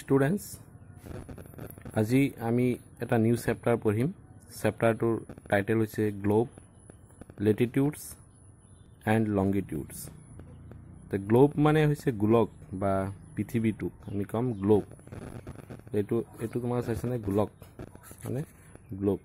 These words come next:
ঠিক আছে? তো longitude আৰু latitude কি হয়? যে আমাৰ এই গ্ল'বটো আছে নহয়, এই গ্ল'বটোত এনেকুৱা কিছুমান চোৱা আঁচ টান আছে কিছুমান,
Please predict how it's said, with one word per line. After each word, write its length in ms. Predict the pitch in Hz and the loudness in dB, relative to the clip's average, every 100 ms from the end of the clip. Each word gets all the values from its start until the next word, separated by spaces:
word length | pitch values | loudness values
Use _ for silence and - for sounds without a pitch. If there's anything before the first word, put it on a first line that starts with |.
| - - - - - - - - - - - | -12 -20 -20 -20 -20 -20 -20 -20 -20 -20 -14
ঠিক 120 | - 117 | -4 -2
আছে? 160 | 127 139 104 - - - - - - - | 0 -2 -2 -8 -20 -20 -20 -20 -20 -6
তো 60 | 110 113 | 2 4
longitude 580 | 117 127 147 170 170 175 - - | 4 4 2 2 0 0 -4 0
আৰু 140 | 127 135 131 - - - - 110 | 4 4 2 -2 -12 -20 -4 2
latitude 460 | 110 117 117 123 113 - | 2 2 -2 0 0 -6
কি 80 | 87 | -8
হয়? 160 | 85 - - - - - - - - - - - - | -8 -12 -18 -20 -20 -20 -20 -20 -20 -20 -20 -18 0
যে 60 | 135 127 | 2 2
আমাৰ 160 | 127 135 - | 2 0 2
এই 60 | 147 120 | 0 4
গ্ল'বটো 320 | 127 135 156 131 | 2 4 4 4
আছে 120 | 113 | 2
নহয়, 200 | 110 113 143 - | -2 -2 -4 -2
এই 60 | 127 110 | -2 2
গ্ল'বটোত 420 | 120 131 - 151 - | 2 2 0 -2 0
এনেকুৱা 240 | 131 127 135 | -2 2 0
কিছুমান 300 | 123 - 127 127 | 0 -2 -2 -2
চোৱা 140 | 135 135 - 113 | -2 -4 0 -2
আঁচ 100 | 110 - | -2 -6
টান 140 | 117 92 | -4 -4
আছে 180 | 90 - - | -8 -14 -18
কিছুমান, 320 | - - | -16 -14